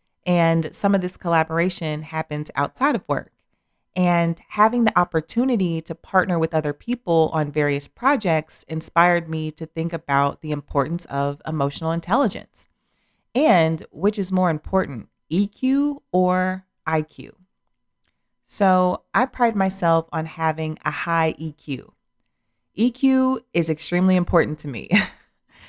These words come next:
And I owe the success of my life to my high E Q.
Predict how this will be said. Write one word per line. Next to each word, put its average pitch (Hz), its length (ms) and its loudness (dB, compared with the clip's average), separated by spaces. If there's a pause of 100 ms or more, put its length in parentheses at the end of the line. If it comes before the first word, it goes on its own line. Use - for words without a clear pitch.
(240)
And 185 140 4
I 220 220 4
owe 214 460 8
the 175 120 -2
success 185 460 -2
of 160 80 -6
my 147 140 -2
life 170 400 -2 (140)
to 240 200 0
my 185 200 2
high 147 440 -2
E 147 120 -10
Q. - 520 -6